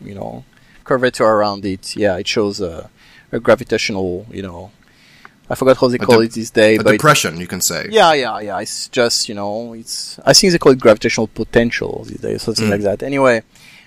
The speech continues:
Speaker 1: uh, so yeah, and it shows, like, that, that drop, which is similar to the vortex. So I don't know.
Speaker 2: The
Speaker 1: It's
Speaker 2: conical,
Speaker 1: just
Speaker 2: the conical shape that is similar to the vortex.
Speaker 1: Yeah, yeah, and, and just, you know, like, the idea that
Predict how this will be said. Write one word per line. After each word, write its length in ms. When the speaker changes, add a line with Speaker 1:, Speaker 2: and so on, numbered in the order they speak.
Speaker 1:
uh, 300
so 160
yeah, 260
and 140
it 80
shows, 360
like, 280
that, 200
that 140
drop, 400
which 140
is 80
similar 300
to 120
the 60
vortex. 440
So 180
I 160
don't 120
know. 120
Speaker 2:
The 60
Speaker 1:
It's 80
Speaker 2:
conical, 260
Speaker 1:
just 120
Speaker 2:
the 60
conical 380
shape 300
that 100
is 120
similar 280
to 80
the 80
vortex. 720
Speaker 1:
Yeah, 320
yeah, 320
and, 260
and 220
just, 540
you 60
know, 360
like, 260
the 160
idea 640
that 380